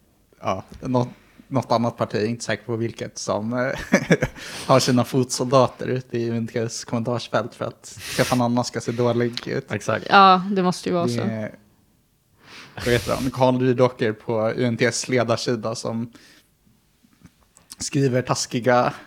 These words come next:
Speaker 1: ledare om hur dåliga, eh, det är för, eh, jag antar väl Liberalernas räkning,
Speaker 3: Ja.
Speaker 1: får man gissa.
Speaker 3: Ja,
Speaker 1: Ja.
Speaker 3: jag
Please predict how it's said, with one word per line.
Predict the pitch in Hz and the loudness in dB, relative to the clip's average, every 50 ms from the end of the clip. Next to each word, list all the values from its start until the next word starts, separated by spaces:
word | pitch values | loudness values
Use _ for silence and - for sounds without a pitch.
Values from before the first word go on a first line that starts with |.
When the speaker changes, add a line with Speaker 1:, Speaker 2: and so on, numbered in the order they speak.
| - - | -20 -12
Speaker 1:
ledare | - 135 127 123 117 123 131 123 120 117 | -4 0 2 2 4 6 6 6 6 4
om | 117 123 127 131 135 160 165 | 2 2 0 0 0 -2 -2
hur | 156 185 190 160 143 | -2 -2 2 4 6
dåliga, | 233 139 135 127 131 135 120 127 123 127 | 8 8 8 8 6 4 4 4 4 4
eh, | 135 - - - - - - - _ _ - - - - _ _ _ _ _ - 117 110 104 101 110 110 110 113 113 113 | 2 0 -4 -4 -4 -6 -8 -8 _ _ -14 -14 -14 -18 _ _ _ _ _ -8 -6 -4 -4 -4 -4 -6 -6 -6 -8 -6
det | 113 120 113 | -4 -4 -4
är | 113 | -4
för, | 117 - - 123 113 113 113 110 110 113 120 | -4 -4 -4 -2 -2 -2 -2 -4 -6 -6 -6
eh, | 135 127 131 - - - - - - - - | -6 -6 -8 -12 -12 -16 -20 -20 -20 -8 -2
jag | - 127 | 0 0
antar | 117 - 135 | 2 2 0
väl | 135 131 | 0 0
Liberalernas | 131 131 120 110 110 117 123 135 143 151 131 120 120 117 - | 0 -2 -2 -2 0 0 0 0 0 0 -2 -2 -4 -6 -8
räkning, | - - - - - - 123 127 - _ _ _ _ - | -14 -18 -18 -16 -12 -10 -10 -10 -12 _ _ _ _ -2
Speaker 3:
Ja. | - - 202 196 202 | 0 2 2 2 2
Speaker 1:
får | 117 | 0
man | 113 110 | -2 -4
gissa. | 117 - - - - - | -4 -6 -10 -14 -14 -14
Speaker 3:
Ja, | - - | -6 -2
Speaker 1:
Ja. | 123 123 202 202 202 202 - | 0 2 2 2 0 -2 -6
Speaker 3:
jag | 240 | -6